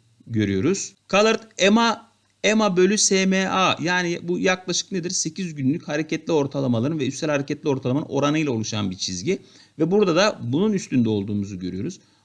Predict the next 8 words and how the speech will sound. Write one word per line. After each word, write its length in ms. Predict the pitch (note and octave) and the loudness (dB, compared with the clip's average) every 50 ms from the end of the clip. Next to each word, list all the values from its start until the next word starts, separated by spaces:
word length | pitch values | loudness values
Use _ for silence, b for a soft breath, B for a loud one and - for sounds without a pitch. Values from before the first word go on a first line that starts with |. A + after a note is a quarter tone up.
| b _ | b _
Bu 140 | - C3 E3 | -4 2 4
da 40 | G#3+ | 6
oldukça 400 | G#3+ G3 E3 B2+ A2+ - - A#2 | 6 6 4 2 -2 -4 -6 -6
güzel. 380 | F#2 F#2 F#2 G2 G#2+ C#3+ F#3+ A3 b b b b b b _ | -6 -6 -6 -4 -4 -6 -6 -8 b b b b b b _
Peki 520 | - A#3 B3 A#3+ - G#3 D3 - - - - _ _ _ _ | -2 -2 -2 0 2 0 0 0 0 -6 -14 _ _ _ _
süper 540 | - - - C#4 A#3 - B3 G#3 F#3+ E3+ - | -20 -6 -4 -4 -2 2 2 2 2 0 -2
trende 340 | E3 E3 D3+ C3+ C3 B2+ | -2 0 0 2 2 2
bakalım. 420 | A#2+ A2+ - - D#3 G3 A#3+ D4+ | 0 0 0 0 0 0 0 -2